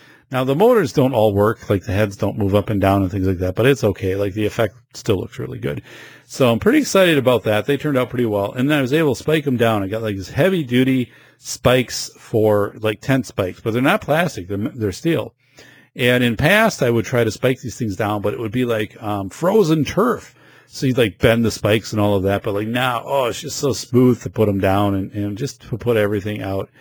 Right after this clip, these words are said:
Um, I'm like, "This is just awesome." Like, it was so good to put everything out yesterday. And then today it cooled down. Today it cooled down. We went and saw, my daughters and I saw, um, the movie Coco,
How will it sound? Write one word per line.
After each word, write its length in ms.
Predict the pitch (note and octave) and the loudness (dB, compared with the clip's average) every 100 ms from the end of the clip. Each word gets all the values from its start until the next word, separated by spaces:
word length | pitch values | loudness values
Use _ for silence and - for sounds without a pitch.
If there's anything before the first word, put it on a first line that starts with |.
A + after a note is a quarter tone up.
| - - _ - | -20 -20 _ -2
Um, 520 | B2 B2+ B2 B2 C3 - | 2 4 4 2 -4 -10
I'm 140 | B2+ | -6
like, 180 | C#3 D3+ - | -4 -4 -8
"This 320 | D3 F#3+ A#3 | -4 -2 -2
is 160 | A3+ A#3 | -6 -2
just 200 | D#4+ B3+ | -2 0
awesome." 520 | D3+ F#3 A#3 - G2 | 0 2 2 0 -4
Like, 180 | G2+ A#2+ | -2 0
it 80 | D3 | 2
was 140 | D3+ | 0
so 300 | - D3+ E3 | 2 2 2
good 260 | C3+ B2+ C#3+ | 2 2 0
to 60 | A#2+ | -2
put 160 | C3 | 0
everything 760 | A2+ A2+ A#2 - A2 A2 G#2+ G#2 _ _ _ _ _ - | 2 0 -2 -4 -4 -4 -8 -16 _ _ _ _ _ -2
out 340 | A#2+ A#2 - | 2 2 0
yesterday. 760 | A2 G#2+ - A2+ G2 F#2 F2+ | 0 0 0 -4 -2 -2 -4
And 240 | - G#2 G2 | -6 -8 -6
then 220 | G2 F#2+ | -6 -6
today 260 | - F3+ A3+ | 0 2 2
it 120 | D#3 | 2
cooled 240 | F#3+ F#3 | 2 2
down. 380 | D3 C3 F#2+ A2+ _ _ - - _ | 2 0 -2 -8 _ _ -20 -20 _
Today 240 | A#2+ A#2+ | -2 0
it 80 | B2+ | 0
cooled 200 | - C3 | 0 2
down. 340 | A2+ G2+ F#2+ G#2+ | 2 -2 -2 0
We 160 | D3+ | 2
went 300 | F3 E3+ F3 B2+ | 2 0 -2 -4
and 180 | C3 | -4
saw, 400 | - C3 A#2+ A#2 | -2 0 2 2
my 160 | A#2 A2 | 0 2
daughters 400 | C#3+ E3+ E3+ C3 | 2 4 2 0
and 100 | A#2+ | -2
I 140 | A2+ | -2
saw, 560 | A2 - A2+ A2 G#2+ A2+ - | -4 -2 0 0 -2 -6 -8
um, 480 | G#2+ G#2+ G#2 G2+ G2 | -6 -2 -2 -4 -6
the 120 | G2+ | -4
movie 340 | A2 B2+ A#2 | 0 0 0
Coco, 840 | G#2 - - A#2+ B2 G2+ F#2+ A2+ | -6 -8 2 2 2 -2 -2 -4